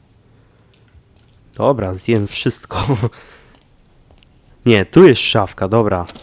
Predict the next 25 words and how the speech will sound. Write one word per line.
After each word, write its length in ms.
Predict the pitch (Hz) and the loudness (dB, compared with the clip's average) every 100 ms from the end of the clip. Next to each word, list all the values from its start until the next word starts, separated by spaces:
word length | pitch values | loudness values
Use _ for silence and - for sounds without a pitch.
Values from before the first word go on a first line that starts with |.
| - - - - | -20 -20 -14 -4
Tu, 200 | 123 - | -2 0
o 160 | 120 123 | 4 6
Jezu. 460 | 123 117 95 - - - _ _ _ - | 6 4 2 -6 -20 -20 _ _ _ -14
To 80 | |
nie, 160 | 104 104 | -12 -12
to 180 | - 120 | -10 -8
jest 140 | 107 | -8
źle. 300 | 95 110 127 - - - - - - - - - - - - - - - - - | -6 -4 -4 -8 -20 -20 -20 -20 -20 -20 -20 -20 -20 -20 -18 -18 -18 -20 -14 -4
Aj, 320 | 139 151 110 | 0 0 -2
to 220 | 117 113 | -4 -4
źle, 520 | 95 95 101 120 131 113 - - - | -4 -6 -2 0 -2 -4 -10 -14 -10
to 100 | 131 | -8
źle, 500 | 123 120 127 135 123 - - - - | -6 -4 -4 -4 -6 -12 -16 -18 -12
to 100 | 117 | -10
źle, 320 | 117 123 131 | -4 -2 -2
źle, 300 | 120 120 113 | -4 -4 -4
źle, 320 | 120 131 123 | -2 0 0
bo 160 | 117 113 | -2 -6
to 160 | 117 | -8
znaczy, 420 | 113 117 120 - | -6 -4 -4 -6
że 140 | 117 113 | -6 -4
będę 200 | 113 117 | -2 -2
musiał 240 | 110 113 | -2 -8
się 140 | - 117 | -6 -6
ukrywać. 760 | 113 180 160 104 92 - - | -2 2 2 0 -10 -14 -14